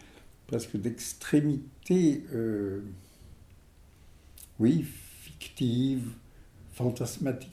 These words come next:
parce que du rapport sexuel, il y a, il y a plusieurs extrémités. Le rapport sexuel peut aussi bien avoir le, le, l'extrémité fantasmatique de la,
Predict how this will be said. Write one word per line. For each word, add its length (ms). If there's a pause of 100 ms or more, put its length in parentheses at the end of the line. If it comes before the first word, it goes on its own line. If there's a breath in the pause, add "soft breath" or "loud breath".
parce 200
que 60
du 120
rapport 300
sexuel, 360 (320 loud breath)
il 40
y 40
a, 60
il 60
y 40
a 40
plusieurs 340
extrémités. 400
Le 80
rapport 240
sexuel 340
peut 120
aussi 260
bien 220
avoir 400
le, 200
le, 220 (500 loud breath)
l'extrémité 680
fantasmatique 1000
de 100
la, 380